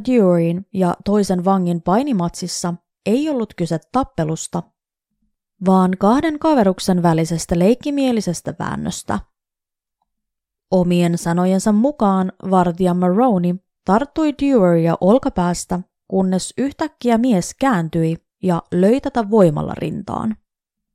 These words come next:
Maronin mukaan hän ei provosoinut Dewarya, joka oli suurin piirtein samankokoinen mies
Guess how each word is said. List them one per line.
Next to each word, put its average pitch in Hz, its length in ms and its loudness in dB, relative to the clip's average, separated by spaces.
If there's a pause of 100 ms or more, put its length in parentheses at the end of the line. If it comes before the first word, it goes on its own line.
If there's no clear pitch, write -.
(260)
Maronin 170 520 2
mukaan 170 500 0
hän 175 300 -2
ei 233 220 2
provosoinut 190 680 -2 (160)
Dewarya, 180 480 0 (260)
joka 185 220 0
oli 180 140 2
suurin 277 380 -2
piirtein 247 420 -4
samankokoinen 160 880 -2
mies 190 480 -2